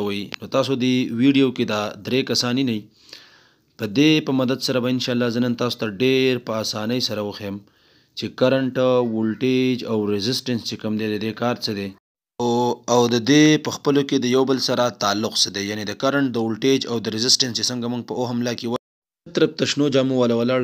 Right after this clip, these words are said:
دی، دا بیټري ده، ای ایم ایف سورس دی. دا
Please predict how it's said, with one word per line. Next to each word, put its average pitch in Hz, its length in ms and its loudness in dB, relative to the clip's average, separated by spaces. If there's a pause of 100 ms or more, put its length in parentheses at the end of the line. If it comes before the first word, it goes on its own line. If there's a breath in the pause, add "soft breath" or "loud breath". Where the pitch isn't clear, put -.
(120)
دی، 101 80 -10 (720 soft breath)
دا 123 120 2 (120)
بیټري 107 320 -2
ده، 95 60 -4 (160)
ای 107 120 -2
ایم 113 160 -2
ایف - 160 -2
سورس - 360 -4
دی. 87 100 -12 (920 soft breath)
دا 123 120 6